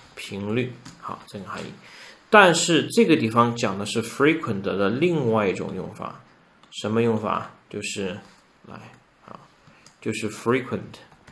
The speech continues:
直接可以做动词，而且是什么呢？及物动词，就表示常去某地的意思。好，记清楚，它就专门表示的是常常去某个地方，而不是表示其他含义。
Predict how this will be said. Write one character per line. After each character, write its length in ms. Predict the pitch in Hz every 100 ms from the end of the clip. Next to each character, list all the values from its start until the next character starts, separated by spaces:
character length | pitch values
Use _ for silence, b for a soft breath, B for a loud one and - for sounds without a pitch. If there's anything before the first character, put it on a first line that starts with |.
| B B B B B -
直 240 | - 113
接 140 | 147
可 160 | 147 107
以 40 |
做 160 | 98 101
动 240 | 98 98 -
词， 220 | - - -
而 100 | 113
且 140 | 117
是 80 | 110
什 120 | 113
么 100 | 98 101
呢？ 120 | 104
及 160 | - 101
物 120 | 120
动 160 | 123 101
词， 160 | - - B B B B B - - -
就 160 | 131
表 180 | 110 87
示 140 | - 98
常 500 | - - 90 98 107
去 260 | - - 117
某 180 | 98 87 -
地 160 | - 107
的 80 | 90
意 40 | -
思。 140 | - - _ _ -
好， 140 | 117 110
记 120 | 120
清 100 | 147
楚， 200 | 123 - B B B B B -
它 120 | 156
就 80 | 160
专 280 | 151 220 226
门 160 | 196 170
表 160 | 104
示 160 | 110 135
的 100 | 113
是 140 | 110
常 200 | - 117
常 220 | 120 113 -
去 440 | - - 135 113
某 180 | 110 101
个 140 | 104
地 100 | 101
方， 260 | 98 101 98
而 160 | 82 104
不 120 | 110
是 120 | 107
表 140 | 104 98
示 80 |
其 140 | 95 -
他 100 | 113
含 140 |
义。 80 | 107